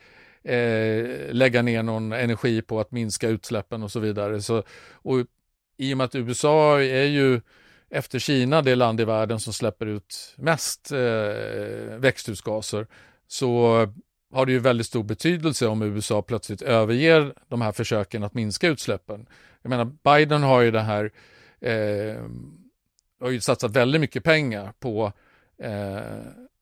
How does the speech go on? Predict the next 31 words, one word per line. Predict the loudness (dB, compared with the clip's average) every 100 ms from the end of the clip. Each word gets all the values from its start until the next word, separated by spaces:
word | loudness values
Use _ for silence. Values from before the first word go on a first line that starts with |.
| -12
den | -4
här | -2
gröna | 2 4 4 2
omställningen | 0 0 4 6 6 2 -2 -4
och, | -6 -4
och | -2
subventionerar | 0 0 0 0 0 2 4 4 2
företag | 2 4 4 2 0 -2 -2
som | -4
investerar | -4 -4 -2 0 0 0
i |
grön | 0 -2 -2
omställning | -4 -6 -6 -6
och | -8
så | -8
vidare. | -8 -8 -10 -12 -16 _ _ _ -10
Och, | -10 -4
och | 0
det | 6 6 6
kommer | 2 2
upphöra | 2 2 2 4 4 2 -6 -8
i, | -8 -6 -6 -6
ifall | -4 -4
Trump | -4 -8 -8
kommer | -12 -10
till | -8
makten. | -10 -12 -16 -8
Så | -4
det | 0
är |
ju, | 0